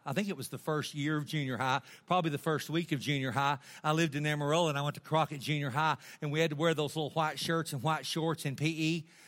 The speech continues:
Uh, y'all, some of y'all are old enough to remember those. And I, and we, and we all got our shorts and our shirt on, and we're all, you know, I'm, I'm a kid, and we're all kinda down on one end, and, and the coach is on the other end, and he hollered, "Down here, boys!"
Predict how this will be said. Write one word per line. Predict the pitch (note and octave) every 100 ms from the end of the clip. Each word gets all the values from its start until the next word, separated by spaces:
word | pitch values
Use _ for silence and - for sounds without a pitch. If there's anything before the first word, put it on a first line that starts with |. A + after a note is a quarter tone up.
| -
Uh, | C#3+
y'all, | D3+ D#3+
some | - F3
of |
y'all | D#3+ D3
are | D3
old | D3+
enough | C#3 C#3+ -
to | D3
remember | D3 D3
those. | D3 D3+ D3 - - -
And | D#3
I, | D3+ -
and | F3+
we, | D#3 F3
and | E3+
we | E3
all | F3
got | E3+ E3+
our | D#3
shorts | - - F3+ F#3 F3
and | C#3+
our | D3+ C#3
shirt | - F3+ E3+
on, | F3 E3
and | C#3+
we're | D#3
all, | E3 D3+ - -
you | F#3
know, | D#3 D3+
I'm, | E3+ E3
I'm | E3 F#3
a | D#3
kid, | - G3+ C#3+ G#2+ - - -
and | D3+
we're | F3+
all |
kinda | F3+ F#3+ F3
down | C#3+ F3+ F3
on | E3 D#3+
one | E3+ F3
end, | F3+ F3+ - - -
and, | D#3+ -
and | F3+ D#3
the |
coach | - F#3+ G#3 F3+
is | D3+
on | F3
the | E3 E3
other | E3+ F3
end, | F3+ F3+ - -
and | F3+
he | F3+
hollered, | G3+ A3+ F3+ B2+
"Down | B3+ D#4+ C#4+
here, | F4 D4
boys!" | A#3 C#4 D#4+ D#4+ D4+ F#3